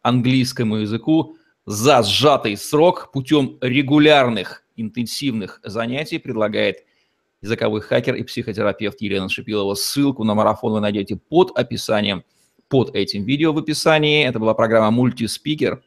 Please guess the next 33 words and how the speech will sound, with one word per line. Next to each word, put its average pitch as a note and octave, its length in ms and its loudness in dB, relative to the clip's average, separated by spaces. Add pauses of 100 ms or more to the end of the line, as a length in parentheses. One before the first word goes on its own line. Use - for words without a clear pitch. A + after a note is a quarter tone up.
об F#2+ 200 -6
эффективных C#3+ 560 -4
способах C#3+ 480 -4
изучения A#2+ 380 0
иностранного A2 580 0
языка G#2 460 2 (160)
с - 80 -18
нуля A2 280 4
и G2+ 40 2
на G#2 80 0
вчера. A2 280 2
Евгений A2 360 2
Романенко A2+ 480 2
и G#2 40 0
Елена G#2 200 0
Шипилова A#2+ 380 -2
были C3 160 2
с C3 100 -6
вами. F3+ 220 4
Ставьте B2 360 0
лайк, C3 260 2
подписывайтесь A#2+ 560 -4
на G#2 100 -8
наш G2+ 160 -8
YouTube-канал, B2+ 560 -2 (300)
чтобы - 240 -2
не C#3+ 80 -4
пропустить C3 380 -4
новые A#2+ 300 2
интересные A2 440 -4
видео A2+ 240 -2
с - 100 -12
вашими F#2+ 480 -4